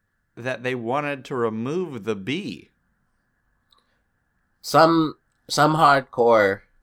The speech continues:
Speaker 2: L B G T Q people do wanna get rid of the B, and
Speaker 1: What's the reasoning?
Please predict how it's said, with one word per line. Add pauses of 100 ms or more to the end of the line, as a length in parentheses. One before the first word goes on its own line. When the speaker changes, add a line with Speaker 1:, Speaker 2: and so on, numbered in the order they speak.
(220)
Speaker 2:
L
B
G
T
Q (180)
people
do
wanna
get
rid
of
the
B, (260)
and (100)
Speaker 1:
What's
the
reasoning?